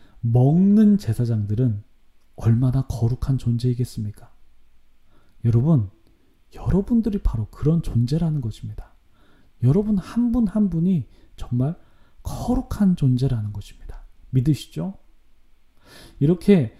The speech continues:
소재물을 먹는 제사장들은 거룩한 존재가 되는데, 그런데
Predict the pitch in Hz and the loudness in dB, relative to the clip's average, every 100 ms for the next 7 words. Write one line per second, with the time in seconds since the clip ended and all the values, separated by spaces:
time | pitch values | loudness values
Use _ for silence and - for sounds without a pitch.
0 | - - - 233 226 240 208 196 160 127 | -20 -10 -6 -4 0 2 4 4 2 2
1 | 139 135 - 113 120 120 120 165 175 - | 2 2 -2 -4 -4 -4 -2 -4 -4 -10
2 | - - 185 202 202 190 147 135 156 170 | -20 -6 -2 0 2 0 0 0 0 2
3 | 139 123 120 185 160 - - - 117 123 | 2 2 0 0 0 -2 -16 -12 -4 -2
4 | 117 120 233 302 | 0 2 2 -2